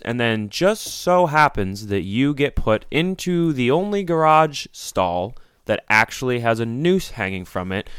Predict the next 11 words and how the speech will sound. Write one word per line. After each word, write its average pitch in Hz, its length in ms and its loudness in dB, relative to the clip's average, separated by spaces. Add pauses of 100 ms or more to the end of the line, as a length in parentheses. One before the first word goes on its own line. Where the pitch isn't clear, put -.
(180)
rather 98 260 2
than 95 200 -4
just 92 420 -4
a 85 260 -6
rope 98 360 -4 (160)
or 92 280 -2
just 87 300 -8
a 95 80 -4
regular 90 640 -6
fucking 85 800 -12
knot. 95 300 -6